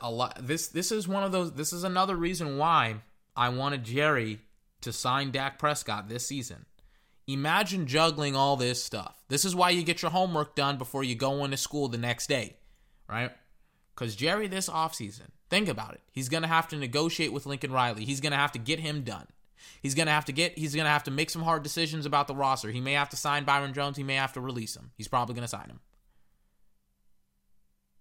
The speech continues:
He's got, obviously,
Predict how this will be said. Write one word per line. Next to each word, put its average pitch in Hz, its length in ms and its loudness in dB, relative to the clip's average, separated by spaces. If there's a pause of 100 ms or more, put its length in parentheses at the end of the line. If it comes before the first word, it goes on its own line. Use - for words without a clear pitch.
(880)
He's 135 240 -2
got, 139 340 2 (180)
obviously, 117 880 0